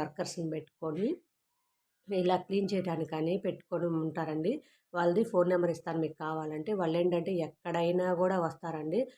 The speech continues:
అంటే ఇది నెల్లూరు కాబట్టి నెల్లూరులో ఉన్నారు,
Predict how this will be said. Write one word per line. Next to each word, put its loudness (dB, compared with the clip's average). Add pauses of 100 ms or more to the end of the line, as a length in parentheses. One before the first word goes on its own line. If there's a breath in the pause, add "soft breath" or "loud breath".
(180 loud breath)
అంటే -2
ఇది 4
నెల్లూరు 4
కాబట్టి 4
నెల్లూరులో 2
ఉన్నారు, 0